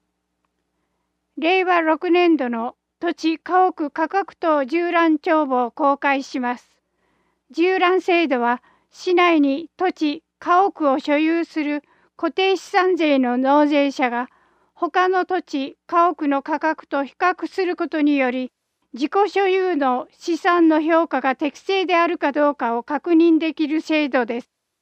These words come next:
縦覧期間、四月一日月曜から五月三十一日金曜、八時三十分から十七時十五分。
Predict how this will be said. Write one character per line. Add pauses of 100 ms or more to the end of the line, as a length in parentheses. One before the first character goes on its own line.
(1600)
縦
覧
期
間、 (720)
四
月 (120)
一
日
月
曜
か
ら (460)
五
月
三
十
一
日
金
曜、 (600)
八
時
三
十
分
か
ら
十
七
時
十
五
分。